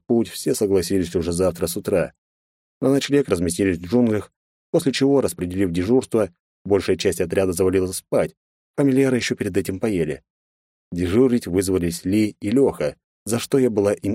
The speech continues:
искренне благодарна. За день я так устала, что к этому времени у меня не было сил даже на то, чтобы поговорить с Синаром насчет умений.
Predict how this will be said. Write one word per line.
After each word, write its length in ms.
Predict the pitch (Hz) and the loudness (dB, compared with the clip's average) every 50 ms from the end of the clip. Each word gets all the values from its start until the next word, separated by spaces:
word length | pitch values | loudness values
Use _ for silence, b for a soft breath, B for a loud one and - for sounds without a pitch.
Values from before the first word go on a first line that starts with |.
| - - | -6 -6
искренне 360 | 104 92 - - 90 95 95 | -6 -6 -4 -4 -4 -4 -2
благодарна. 640 | 87 95 101 110 113 117 110 90 80 76 73 - - _ _ _ _ _ _ _ _ _ _ _ _ _ _ | 0 0 0 0 0 0 -2 -2 -2 -4 -8 -12 -16 _ _ _ _ _ _ _ _ _ _ _ _ _ _
За 220 | - 104 123 139 135 | -4 -2 0 2 2
день 160 | 127 127 120 | 2 2 0
я 100 | 110 117 | 0 -2
так 240 | 104 - 127 120 - | -2 -2 -2 -2 -2
устала, 480 | 98 - - - 139 135 127 113 95 82 | -2 -4 -2 0 2 2 2 2 0 -2
что 200 | - - 104 92 | -2 -4 -6 -4
к 60 | - | -2
этому 280 | 101 - 98 101 95 87 | -2 -2 0 -2 0 0
времени 400 | - 113 120 110 110 101 98 98 | 0 2 2 2 2 2 2 0
у 200 | 90 95 107 107 | 0 0 -2 -2
меня 200 | 110 113 113 110 | -2 0 0 0
не 140 | 107 117 | 0 0
было 200 | 98 101 101 101 | 2 2 2 2
сил 300 | 90 - - 131 127 113 | 0 0 0 2 2 2
даже 240 | 98 95 98 85 95 | 2 0 0 0 0
на 120 | 95 98 98 | 0 -2 0
то, 240 | - - 139 120 | 0 0 2 2
чтобы 260 | 98 - - 92 92 87 | 0 0 -2 0 0 0
поговорить 460 | 92 87 101 104 107 107 110 92 - | 0 2 2 2 2 2 0 -2 -4
с 60 | - | -6
Синаром 480 | - 107 104 117 123 117 107 104 95 95 | -4 -2 0 0 2 2 2 2 0 0
насчет 320 | 95 87 - 110 95 - | 0 0 -2 -2 -2 0
умений. 500 | 110 127 127 131 107 87 80 76 73 - | 2 2 2 2 2 0 -2 -4 -6 -8